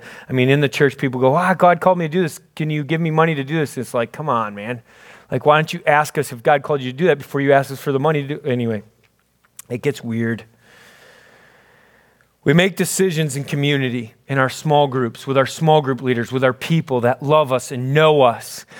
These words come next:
We ask them for prayer. We ask them to consider what we're gonna do. "I wanna change jobs. I wanna,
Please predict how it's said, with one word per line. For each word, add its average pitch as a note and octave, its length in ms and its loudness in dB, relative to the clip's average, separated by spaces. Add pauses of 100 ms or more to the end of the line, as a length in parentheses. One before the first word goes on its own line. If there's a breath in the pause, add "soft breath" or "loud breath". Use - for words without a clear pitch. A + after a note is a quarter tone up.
We D#3+ 180 -2
ask E3 320 -2
them D#3+ 120 -6
for D3 140 -8
prayer. D#3+ 520 0
We C#3+ 140 -8
ask E3 220 -2
them E3 100 -10
to D3 80 -8
consider D3+ 560 -2
what D3 200 -2
we're D#3+ 100 -4
gonna D#3 160 -4
do. E3+ 200 0
"I D#3 60 4
wanna E3 200 2
change D#3+ 420 -4
jobs. E3 400 4
I D3+ 40 2
wanna, D#3+ 260 2